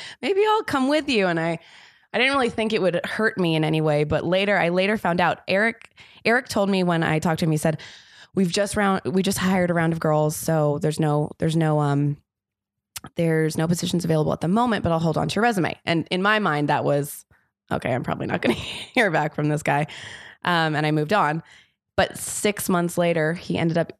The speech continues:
sending me an email and asking me if I still was looking for a job. And at that time, I had, I've had an entire job up in North Hollywood. I was working at a jazz club, which was kinda similar in the way of,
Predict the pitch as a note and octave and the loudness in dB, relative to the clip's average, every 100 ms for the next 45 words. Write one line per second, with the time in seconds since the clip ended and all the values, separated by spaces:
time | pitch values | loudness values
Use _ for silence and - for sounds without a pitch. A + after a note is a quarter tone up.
0 | - - E3+ E3 D#3+ D#3 E3 D#3 C#3+ D3 | -10 -2 0 2 2 2 2 0 0 -2
1 | - D#3 D3 D#3 D#3 D3 - - D3+ D3 | -2 0 0 0 0 -2 -4 -4 0 0
2 | - D3 D3 D3 D#3+ F3 D#3 D#3+ D#3+ D#3 | -2 -4 -4 -4 0 0 0 -2 -2 -2
3 | - - G3+ F3 - D3+ D#3 D3+ - - | -2 0 0 0 0 -2 -2 -2 -8 -20
4 | - - E3 - F#3+ F3+ F#3+ - F3 F3 | -20 -12 -10 -2 0 2 0 -2 -2 -2
5 | F3 F3 E3+ E3+ E3 D#3+ E3 - - D#3+ | 0 2 2 2 2 2 0 -4 -6 -2
6 | E3+ E3+ E3 E3 E3 E3 D#3+ D#3+ D#3 E3 | 0 0 0 0 0 2 0 0 -2 0
7 | D#3 D3 D3+ D#3 D#3 - D#3 D#3+ - - | 0 0 0 -2 -2 -2 -2 -2 -6 -10
8 | - E3 - F3 E3+ - E3 D#3+ D#3+ D#3 | -4 -2 0 0 0 0 0 2 2 2
9 | D3+ D3 D3 D3 | 2 2 0 -4